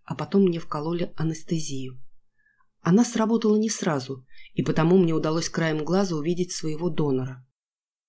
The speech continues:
Это была молодая светловолосая девушка, лица которой я разглядеть не смогла, поскольку она стояла ко мне спиной. Препарат уже начал действовать, а я неотрывно смотрела на ту,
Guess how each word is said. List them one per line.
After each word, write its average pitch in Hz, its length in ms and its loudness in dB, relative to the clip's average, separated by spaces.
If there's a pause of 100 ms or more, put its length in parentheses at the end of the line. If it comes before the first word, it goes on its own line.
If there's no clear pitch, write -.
Это 160 160 -2
была 156 180 0
молодая 151 460 2
светловолосая 160 800 -2
девушка, 139 680 -2 (220)
лица 156 300 -2
которой 190 320 2
я 175 120 2
разглядеть 175 460 2
не 190 80 2
смогла, 180 420 0
поскольку 143 440 -4
она 147 140 -4
стояла 170 400 -4
ко 175 120 -8
мне 156 160 -4
спиной. 147 560 -6 (1300)
Препарат 170 440 0
уже 185 160 2
начал 202 320 2
действовать, 147 720 -4 (340)
а 160 80 -6
я 156 160 -4
неотрывно 175 540 4
смотрела 160 500 -2
на 151 160 -4
ту, 202 300 0